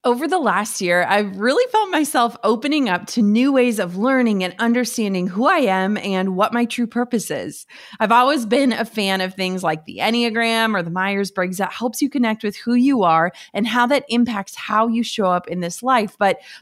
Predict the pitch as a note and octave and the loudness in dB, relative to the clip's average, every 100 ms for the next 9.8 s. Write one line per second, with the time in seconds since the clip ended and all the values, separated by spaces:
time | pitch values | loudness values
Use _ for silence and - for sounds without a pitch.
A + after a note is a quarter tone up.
0 | _ A#3+ B3+ D#4+ A4 F#4+ E4 A#3+ - C4+ | _ 2 2 2 0 0 0 0 -2 -4
1 | C4+ - F#3+ F#3 F#3+ F3 F3 D3+ D#3+ F3+ | -4 -2 0 0 0 -2 -2 -2 -4 -4
2 | F3 - B3 B3 B3+ F4 G4 F4 D4 - | -4 -2 -2 2 0 0 -2 -2 -4 -4
3 | C4 B3 B3+ G#3+ F3+ G3 G#3+ C4+ - - | -6 -4 -2 0 -2 -2 0 -2 -4 -6
4 | F3+ E3 F3+ F#3+ F#3 F3+ F#3+ F#3+ D#4 C4+ | -4 -2 -2 -4 -6 -2 -2 -2 -2 -2
5 | F#3 - - G#3+ G3+ _ - - A#3+ A3+ | -4 -8 -4 -2 -4 _ -14 -2 -2 0
6 | A3 A#3+ C#4+ D#4+ E4 A#3+ A#3 A#3 - F3 | 0 2 2 2 0 0 -2 -2 0 0
7 | F3 A3 G3 F#3+ B3 C#4 A#3+ G3 F#3 F#3 | 0 -2 -2 -2 -2 0 2 2 0 -2
8 | - G3+ G3 F#3+ F3+ - F#3+ G3+ - G3+ | -6 -6 -6 -6 -8 -4 -4 -4 -4 -6
9 | G3+ F#3+ - E3+ D3 E3+ - _ | -6 -10 -10 -6 -6 -8 -14 _